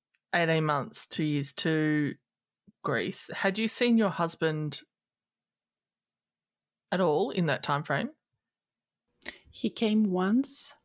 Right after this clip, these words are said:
Speaker 2: to, uh, U K to visit when I was still in hospital.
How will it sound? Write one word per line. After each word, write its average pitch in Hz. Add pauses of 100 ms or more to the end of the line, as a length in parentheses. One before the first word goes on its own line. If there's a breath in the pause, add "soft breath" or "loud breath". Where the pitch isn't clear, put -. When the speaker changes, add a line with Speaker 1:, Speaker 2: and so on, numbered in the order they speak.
Speaker 2:
to, 180
uh, 170
U 170
K 175
to -
visit 185
when 202
I 180
was 175
still 185
in 202
hospital. 208